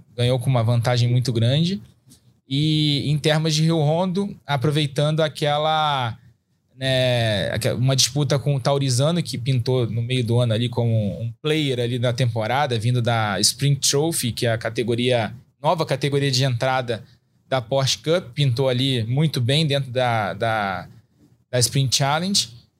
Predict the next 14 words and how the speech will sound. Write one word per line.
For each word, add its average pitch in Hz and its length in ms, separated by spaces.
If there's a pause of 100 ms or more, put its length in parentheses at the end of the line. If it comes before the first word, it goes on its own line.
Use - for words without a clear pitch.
(280)
E 143 920 (520)
ele 135 140
cometeu 156 400
um 175 80
erro, 190 280
né? 151 100
Acabou 139 260
ficando 143 260
fora 147 240
da 143 120
prova, 160 840
mas 135 200
a, 135 180 (140)
a, 113 480